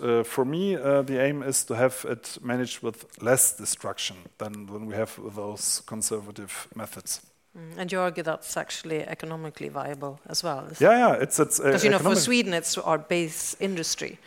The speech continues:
Speaker 1: Yeah.
Speaker 2: We would be nothing
Speaker 1: It's,
Speaker 2: without the
Speaker 1: it's crazy.
Speaker 2: forest.
Speaker 1: Oh, each time I drive through Sweden and I see the big clear cuts, I see those, those, uh, forest floors drying out in the sun, I say,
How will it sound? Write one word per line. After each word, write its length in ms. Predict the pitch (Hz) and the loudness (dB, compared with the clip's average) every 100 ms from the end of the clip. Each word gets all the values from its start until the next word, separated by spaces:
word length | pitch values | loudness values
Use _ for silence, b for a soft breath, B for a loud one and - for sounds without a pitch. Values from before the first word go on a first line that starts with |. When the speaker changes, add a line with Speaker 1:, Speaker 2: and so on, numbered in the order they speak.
| B B B | B B B
Speaker 1:
Yeah. 140 | 196 | 8
Speaker 2:
We 40 | 240 | 8
would 120 | 214 | 6
be 120 | 208 | 4
nothing 480 | 185 208 220 170 151 | 2 2 2 0 -2
Speaker 1:
It's, 100 | 156 | 6
Speaker 2:
without 320 | 196 151 147 | 6 8 6
the 80 | - | 4
Speaker 1:
it's 100 | 175 | 2
crazy. 420 | 202 190 277 180 | 6 6 8 6
Speaker 2:
forest. 340 | 175 - 247 165 | 6 6 6 4
Speaker 1:
Oh, 20 | - - | -6 -4
each 320 | 233 285 - | 0 2 2
time 300 | - 233 233 | 4 6 6
I 120 | 190 | 6
drive 340 | 180 185 202 208 | 6 8 6 6
through 400 | - 214 214 202 | 0 0 2 2
Sweden 440 | - 214 233 233 | 0 -2 0 0
and 140 | 170 175 | 2 4
I 60 | |
see 200 | - 202 | 4 4
the 80 | 175 | 0
big 240 | 156 254 - | 2 0 2
clear 240 | 226 214 | 6 6
cuts, 280 | 214 185 175 | 6 2 4
I 120 | 160 | 4
see 280 | 151 - 185 | 4 2 0
those, 520 | 165 170 160 - - 143 | 6 6 8 6 4 6
those, 560 | 147 151 151 - - - | 8 8 8 6 4 4
uh, 340 | 135 135 131 | 6 8 8
forest 480 | 123 - 202 208 - | 6 6 6 6 4
floors 480 | - 170 165 170 - | 2 6 6 6 2
drying 440 | - 147 180 175 | 4 6 8 4
out 240 | 139 147 151 | 6 6 6
in 120 | 147 | 2
the 80 | 135 | 0
sun, 340 | - 156 151 | 2 4 4
I 80 | 143 | 2
say, 300 | 139 - 202 | 0 0 -2